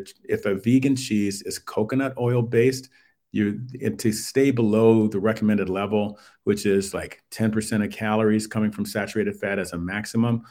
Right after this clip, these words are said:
that would actually translate to just a handful of those, uh, coconut oil based cheeses. But there are loads of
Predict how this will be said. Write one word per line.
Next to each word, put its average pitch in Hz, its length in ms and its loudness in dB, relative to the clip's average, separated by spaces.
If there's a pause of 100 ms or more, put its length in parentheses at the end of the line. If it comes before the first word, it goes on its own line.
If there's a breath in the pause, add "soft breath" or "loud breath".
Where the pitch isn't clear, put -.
(300 loud breath)
that 139 160 0
would 127 100 4
actually 110 280 0
translate 104 580 0
to 95 100 -8
just 110 240 -4
a 82 60 -10
handful 104 580 -2
of 85 140 -6
those, 87 460 -8
uh, 87 180 -6
coconut 101 440 -4 (340)
oil 90 200 -2
based 85 460 -10
cheeses. 85 480 -6 (360 loud breath)
But 110 140 0
there 123 160 6
are 120 120 4
loads 131 540 6
of 113 160 6